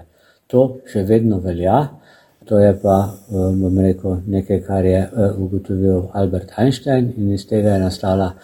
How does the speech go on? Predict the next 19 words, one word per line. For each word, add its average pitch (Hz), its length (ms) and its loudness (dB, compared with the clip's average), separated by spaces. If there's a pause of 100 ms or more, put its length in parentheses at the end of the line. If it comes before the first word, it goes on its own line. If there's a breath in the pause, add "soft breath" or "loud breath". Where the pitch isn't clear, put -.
(600 loud breath)
posebna 101 420 0
teorija 98 440 2
relativnosti 127 880 2
z 101 300 0
najbolj 104 380 2
znano 98 560 2
enačbo 92 600 0 (540)
na 87 80 -8
svetu. - 380 -6 (680)
In 98 200 -2
zadnje 113 320 2
vprašanje, 135 720 2 (200)
o 104 100 -18
katerem 104 640 -2 (120)
mogoče 104 380 -6
še 104 140 -10
nisem 104 260 -4
nič 104 180 -6
omenila, 107 420 0